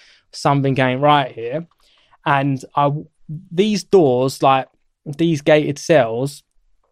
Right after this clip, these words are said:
they came out at an angle, so you could sort of step out a little bit and look to your right. So I thought, "Nah, something ain't right with that table and that there and that officer there." So I stepped out,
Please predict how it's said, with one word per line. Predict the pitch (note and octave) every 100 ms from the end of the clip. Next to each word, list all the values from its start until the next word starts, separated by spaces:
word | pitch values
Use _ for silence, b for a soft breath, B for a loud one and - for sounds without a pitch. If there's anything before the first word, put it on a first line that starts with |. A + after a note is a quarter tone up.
| _ _ _
they | B2+ B2
came | - D#3+ D3
out | D3+ D3
at | E3
an | D3 D#3
angle, | D#3 E3 F#3+
so | -
you | D#3
could | C#3+ -
sort | C#3+
of | -
step | - - D#3+ -
out | F3+ D#3
a | B2
little | A#2+ A#2
bit | A#2+ C3+ E3 - b b
and | C3 B2+
look | D#3+ -
to | -
your | C#3+ C#3
right. | E3 C3 - b b _ _ _
So | - C3
I | A#2+
thought, | - C3+
"Nah, | C3 B2+ B2 A#2 _ _ _ _ _ - -
something | - D3+ D3+ C#3+
ain't | C#3+ C3+
right | D#3+ D#3 C3
with | B2+ C#3+
that | B2+ C#3 -
table | F3+ F3 C#3+ A#2+ A#2
and | A#2
that | A#2+
there | D#3 D3+ A#2+
and | B2
that | C3
officer | D3+ C#3+ - C3+
there." | D3 B2+
So | - B2 B2
I |
stepped | - - D#3 -
out, | D#3 C#3+ D3 E3+